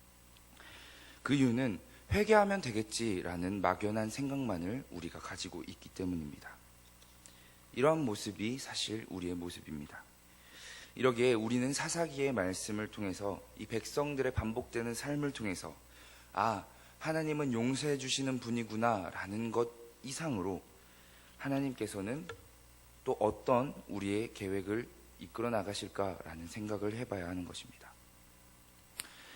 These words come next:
사사기에서 우리가 분명히 알아야 할 것은 하나님 없이는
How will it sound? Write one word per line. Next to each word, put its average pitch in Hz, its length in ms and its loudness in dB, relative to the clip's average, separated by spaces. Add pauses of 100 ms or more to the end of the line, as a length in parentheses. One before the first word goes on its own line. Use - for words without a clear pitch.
(240)
사사기에서 160 560 4
우리가 120 220 4
분명히 147 560 4
알아야 107 320 8
할 104 160 2
것은 90 420 0 (400)
하나님 175 460 2
없이는 107 720 2